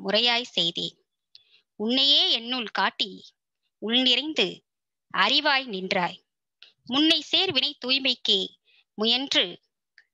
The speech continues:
அறநெறி வாழ்கின்றேன்." வாழ்க வளமுடன். இன்று நாம் சிந்திக்க இருக்கும் தலைப்பு மனிதனின் உயர்வுக்கு உதவும் பண்புகள்.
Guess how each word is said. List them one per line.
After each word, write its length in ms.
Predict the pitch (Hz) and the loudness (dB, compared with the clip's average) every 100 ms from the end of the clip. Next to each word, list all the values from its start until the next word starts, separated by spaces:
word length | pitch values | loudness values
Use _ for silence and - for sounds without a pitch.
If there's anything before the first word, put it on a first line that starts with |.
| _ | _
அறநெறி 520 | 190 214 262 262 262 | 0 2 2 0 0
வாழ்கின்றேன்." 720 | 214 190 196 202 180 175 170 - _ _ _ _ - - _ _ _ | 0 -2 -2 -6 -4 -6 -6 -14 _ _ _ _ -20 -20 _ _ _
வாழ்க 560 | 202 208 208 233 240 269 | -2 2 4 2 -2 -2
வளமுடன். 520 | 196 165 165 160 175 _ _ _ _ _ _ _ _ _ _ _ _ _ - | -2 -4 -8 -12 -12 _ _ _ _ _ _ _ _ _ _ _ _ _ -6
இன்று 260 | 262 269 | -2 0
நாம் 340 | 247 220 185 170 | 2 0 0 -6
சிந்திக்க 440 | - 247 269 - | -6 -2 -2 2
இருக்கும் 420 | 320 240 - 233 214 | 0 0 -6 -8 -4
தலைப்பு 420 | 185 196 - 208 170 - _ _ _ _ | -4 -4 -4 -4 -4 -12 _ _ _ _
மனிதனின் 580 | - 226 311 311 302 302 - | -2 0 0 -2 -2 -4 -6
உயர்வுக்கு 720 | 208 247 269 269 - 277 269 | 0 0 0 -4 -6 -6 -6
உதவும் 500 | - 202 214 202 233 - _ _ | -8 -2 0 0 -6 -10 _ _
பண்புகள். 560 | - 226 233 233 180 | -2 -2 0 0 -2